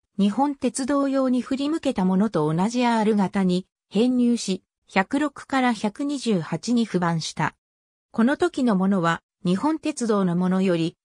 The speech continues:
蒸気圧力が上げられて、九点八キログラム、平方センチメートルとなっている。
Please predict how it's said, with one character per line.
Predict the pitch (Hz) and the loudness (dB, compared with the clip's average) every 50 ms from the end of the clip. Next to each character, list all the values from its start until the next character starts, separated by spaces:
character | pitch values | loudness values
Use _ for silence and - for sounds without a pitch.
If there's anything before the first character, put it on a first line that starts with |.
| _ _ | _ _
蒸 | - 185 220 294 | 0 0 2 0
気 | 311 - 294 285 | 0 -2 -2 -2
圧 | 285 277 277 - 320 311 | -2 -2 -2 -4 -4 -2
力 | 294 262 - - 208 | -2 -2 -2 -2 0
が | 180 160 151 | 0 0 0
上 | 151 175 208 | 2 0 2
げ | 233 | 2
ら | 240 233 220 | 2 2 2
れ | 208 185 | 2 0
て、 | - 170 160 156 - _ _ _ _ | 0 -2 -4 -4 -6 _ _ _ _
九 | - - 269 294 277 | -6 -4 -2 -2 -4
点 | - - 233 208 185 165 | -2 0 0 0 0 0
八 | - - 165 156 - - | -2 -4 -4 -4 -6 -6
キ | - 247 262 | -6 -4 -2
ロ | 262 262 254 | -2 0 0
グ | 247 | 0
ラ | 247 214 175 | 0 0 0
ム、 | 151 147 147 - _ _ _ _ _ | 0 -2 -4 -6 _ _ _ _ _
平 | - 190 190 233 269 269 | -4 0 0 0 0 -2
方 | - 269 262 262 | -2 -2 -2 -2
セ | 247 - 311 302 | -2 -4 -4 -6
ン | 294 254 | -6 -6
チ | - 277 | -6 -4
メ | 269 269 269 254 | -2 -2 -2 -2
ー | |
ト | - 220 202 | -2 -2 -2
ル | 202 190 | -2 -2
と | - 165 160 | -2 0 0
な | 170 180 | 0 0
っ | |
て | 185 _ - 160 | -2 _ -4 -4
い | 147 143 143 | -4 -4 -4
る。 | - 135 - | -4 -6 -8